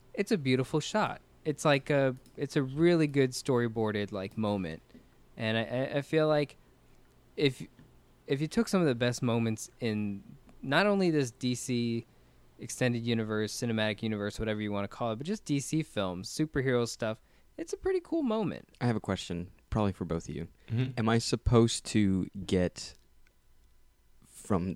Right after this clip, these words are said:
Speaker 2: her whole character, am I supposed to get the Ring feeling? And part two of that question, <laughs> is that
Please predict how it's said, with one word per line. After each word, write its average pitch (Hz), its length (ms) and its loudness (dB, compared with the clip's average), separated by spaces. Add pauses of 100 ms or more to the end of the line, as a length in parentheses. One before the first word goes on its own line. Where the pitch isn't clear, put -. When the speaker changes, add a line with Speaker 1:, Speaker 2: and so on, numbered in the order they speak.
Speaker 2:
her 107 220 0
whole 104 160 0
character, - 360 -4
am 95 120 -2
I 101 80 2
supposed 107 400 2
to 101 80 -2
get 90 240 0 (840)
the 101 240 4
Ring 92 440 0 (180)
feeling? 117 560 2 (600)
And 92 380 0 (320)
part - 160 -4
two - 120 -4
of 78 40 0
that 71 100 -4
question, 90 380 -6 (560)
<laughs> - 640 -16
is 113 200 0
that 110 280 0